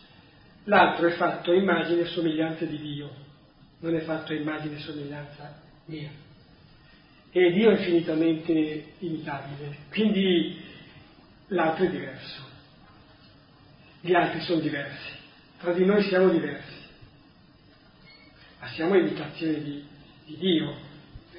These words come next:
E quindi, appunto, risalendo a Dio, accolgo che l'altro sia diverso, pensi diversamente. Questo non, non mi divide, ma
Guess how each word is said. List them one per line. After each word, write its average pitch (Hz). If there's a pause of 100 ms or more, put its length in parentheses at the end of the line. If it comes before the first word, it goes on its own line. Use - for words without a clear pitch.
(400)
E -
quindi, 185
appunto, 202
risalendo 196
a -
Dio, 175 (280)
accolgo 165 (460)
che 151
l'altro 175
sia 135
diverso, -
pensi 143
diversamente. - (1600)
Questo 220
non, 202
non 202
mi 233
divide, 160 (220)
ma 165